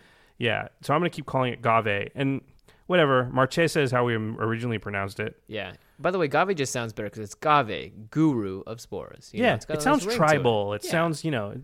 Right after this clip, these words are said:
Speaker 1: it, Gave Guru of Spores. Anyway, okay,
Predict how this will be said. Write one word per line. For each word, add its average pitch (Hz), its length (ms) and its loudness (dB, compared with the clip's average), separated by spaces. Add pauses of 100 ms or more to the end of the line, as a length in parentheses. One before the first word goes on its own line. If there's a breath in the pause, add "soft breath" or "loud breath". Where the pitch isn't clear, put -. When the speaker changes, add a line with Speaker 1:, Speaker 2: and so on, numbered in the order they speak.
Speaker 1:
it, - 160 -12 (580)
Gave 160 540 4
Guru 185 320 0
of 180 100 -4
Spores. 185 480 -8 (800 soft breath)
Anyway, 113 380 2
okay, 127 240 2